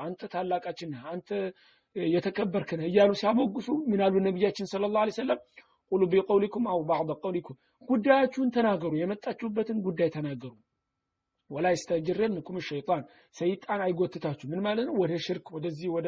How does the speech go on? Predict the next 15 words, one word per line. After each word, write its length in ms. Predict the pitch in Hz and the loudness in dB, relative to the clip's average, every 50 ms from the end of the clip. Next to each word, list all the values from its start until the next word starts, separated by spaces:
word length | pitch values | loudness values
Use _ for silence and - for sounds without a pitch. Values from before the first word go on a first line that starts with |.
| 170 170 | 0 0
እንትን 220 | 165 160 - 185 185 | 0 -4 -6 -6 -6
እንዳይሄዱ 400 | 165 156 165 170 165 180 208 220 302 302 - - _ _ _ - | -4 -2 0 2 2 2 4 4 2 2 0 -6 _ _ _ -4
ሰይጣን 380 | - 208 240 247 - 233 220 214 - | -2 -2 -2 0 -2 -4 -6 -6 0
አይጎትታችሁ፣ 720 | - 196 202 196 208 202 - 202 - 175 156 - - 160 151 | 2 2 4 4 4 2 2 -2 -4 -4 -6 -6 -8 -12 -8
ጉዳያችሁን 560 | 156 196 180 175 214 190 190 170 - - 180 147 | -6 -6 0 2 2 2 2 0 -4 -8 -10 -8
ተናግራችሁ 480 | 165 160 165 156 147 143 135 - - | -8 -8 -6 -6 -8 -8 -10 -10 -10
ሂዱ፣ 140 | 147 147 135 143 | -10 -8 -8 -6
ሌላ 180 | 147 165 175 175 170 | -4 -2 0 0 0
ነገር 220 | 165 156 147 156 - - | -2 -4 -6 -8 -8 -10
አትበሉ 460 | 151 147 - _ - 143 135 127 123 123 | -10 -10 -10 _ -12 -12 -10 -10 -12 -12
አሉ 140 | 113 113 113 117 | -14 -14 -14 -12
ነቢያችን 420 | 127 123 123 117 117 - - 143 | -12 -12 -12 -12 -14 -18 -20 -18
ሰለላሁ 400 | 131 - 156 175 180 180 180 170 | -12 -6 -4 -2 0 2 2 2
ዐለይሂ 240 | 143 151 147 143 139 | 0 -2 -4 -6 -8
ወሰለም። 280 | 135 - 131 123 107 | -10 -10 -12 -14 -14